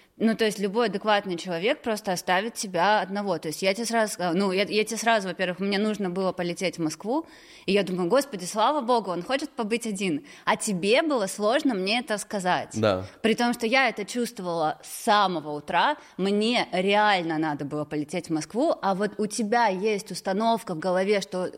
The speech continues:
Speaker 1: короче, час расплаты настанет, если ты будешь проявляться таким, каким ты хочешь, и, э, и ты сам же себе в своих же мультиках как бы играешь то, что если ты мне скажешь, то тебе я начну там какую-то расплату.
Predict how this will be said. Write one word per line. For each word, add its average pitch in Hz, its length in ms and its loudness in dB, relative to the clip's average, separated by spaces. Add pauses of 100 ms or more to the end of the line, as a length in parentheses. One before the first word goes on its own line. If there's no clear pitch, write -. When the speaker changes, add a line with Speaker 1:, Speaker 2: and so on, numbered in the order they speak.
Speaker 1:
короче, 202 460 -2
час 208 340 2
расплаты 180 520 0
настанет, 170 600 0
если 175 300 -4
ты 185 320 0 (300)
будешь 180 340 0
проявляться 180 560 0
таким, 175 320 -2
каким 165 320 -2
ты 170 80 -6
хочешь, - 560 0 (420)
и, 196 500 4
э, 175 320 2
и 202 80 0
ты 226 120 -2
сам 247 340 2
же 202 120 -6
себе 214 400 0
в 320 40 -10
своих 202 300 -4
же 180 100 -4
мультиках 240 520 -4
как 185 260 -2
бы 160 240 -2 (400)
играешь 208 720 2
то, 254 220 -2
что 202 260 -6
если 202 320 -2
ты 208 160 -2
мне 175 200 0
скажешь, 240 460 0
то 180 160 -8
тебе 196 360 0
я 196 200 0
начну 208 380 -4
там 180 220 0
какую-то 185 340 -6
расплату. 156 460 -2